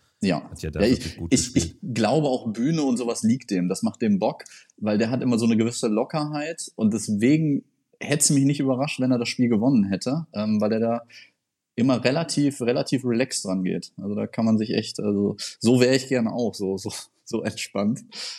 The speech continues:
Speaker 1: Ähm, der wirkt dann immer total ruhig und wie gesagt, ich glaube, Bühne macht dem halt einfach Bock.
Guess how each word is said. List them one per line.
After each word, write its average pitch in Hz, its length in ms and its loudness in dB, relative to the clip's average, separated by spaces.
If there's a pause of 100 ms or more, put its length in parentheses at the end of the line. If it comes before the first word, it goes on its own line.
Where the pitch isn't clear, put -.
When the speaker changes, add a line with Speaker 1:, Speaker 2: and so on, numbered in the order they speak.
(200)
Speaker 1:
Ähm, 101 600 0
der 104 200 2
wirkt 120 160 2
dann 113 100 2
immer 113 120 2
total 110 380 0
ruhig 123 400 2
und 107 280 -2
wie 113 160 -2
gesagt, 113 180 2
ich - 40 -6
glaube, 117 200 0
Bühne 120 220 4
macht 117 200 -2
dem 110 80 0
halt 104 100 -4
einfach 101 240 -4
Bock. 85 300 -6